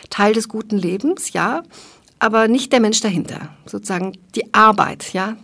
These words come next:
Es gibt ein sehr schönes Zitat, wo auseinandergenommen wird das Produkt und,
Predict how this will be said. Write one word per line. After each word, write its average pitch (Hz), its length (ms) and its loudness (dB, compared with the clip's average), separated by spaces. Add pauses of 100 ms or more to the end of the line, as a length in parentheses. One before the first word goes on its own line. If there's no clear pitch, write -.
(160)
Es - 160 -14
gibt - 200 -12
ein 190 80 -2
sehr 180 260 -4
schönes 196 420 -4
Zitat, 165 540 -8 (680)
wo 208 160 -2
auseinandergenommen 233 840 2
wird 247 180 -4
das 220 120 -6
Produkt - 640 -8 (560)
und, 220 340 -2